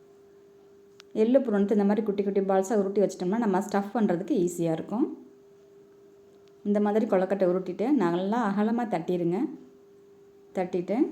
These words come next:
இப்போ பூரணத்தை உள்ள வச்சுட்டு நல்லா சுத்தி எல்லா பக்கமும் கவர் பண்ணிடுங்க. கவர் பண்ணிட்டு நல்லா பால்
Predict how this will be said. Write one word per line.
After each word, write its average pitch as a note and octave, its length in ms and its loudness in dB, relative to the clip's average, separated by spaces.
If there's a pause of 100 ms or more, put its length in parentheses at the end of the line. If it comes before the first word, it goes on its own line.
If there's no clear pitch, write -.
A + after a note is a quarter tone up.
(640)
இப்போ A#3 220 -8
பூரணத்தை G3 400 2
உள்ள F3+ 180 0
வச்சுட்டு F3 320 -4 (200)
நல்லா F3+ 180 0 (100)
சுத்தி G3 260 -2
எல்லா F3+ 160 2 (100)
பக்கமும் G3 360 0
கவர் F3 280 -2
பண்ணிடுங்க. E3 400 0 (2250)
கவர் F#3 280 -2
பண்ணிட்டு E3+ 300 0 (100)
நல்லா G3+ 180 2 (100)
பால் F3 200 2